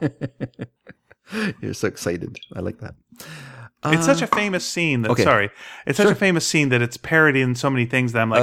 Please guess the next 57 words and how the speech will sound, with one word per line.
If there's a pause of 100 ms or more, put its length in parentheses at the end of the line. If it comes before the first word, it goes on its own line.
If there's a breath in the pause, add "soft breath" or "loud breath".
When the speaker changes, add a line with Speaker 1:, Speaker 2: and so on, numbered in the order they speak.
Speaker 1:
Okay.
Speaker 2:
"Oh,
you
should
see
it
just
so
you'd
get (160)
Speaker 1:
So
I
Speaker 2:
all
Speaker 1:
get
Speaker 2:
these
Speaker 1:
the,
Speaker 2:
other
Speaker 1:
well,
I
Speaker 2:
jokes."
Speaker 1:
probably
would
be
watching
going,
"Oh
yeah,
this
thing,
I've
already
seen
it
Speaker 2:
And
Speaker 1:
in
Speaker 2:
so
Speaker 1:
Family
Speaker 2:
when
you
Speaker 1:
Guy
or
Speaker 2:
meet
this
Speaker 1:
whatever."
Speaker 2:
actor
one
day,
you'll
go,
"Ah,
I
remember
that,
uh, (100)
that
Speaker 1:
<laughs>
Speaker 2:
thing."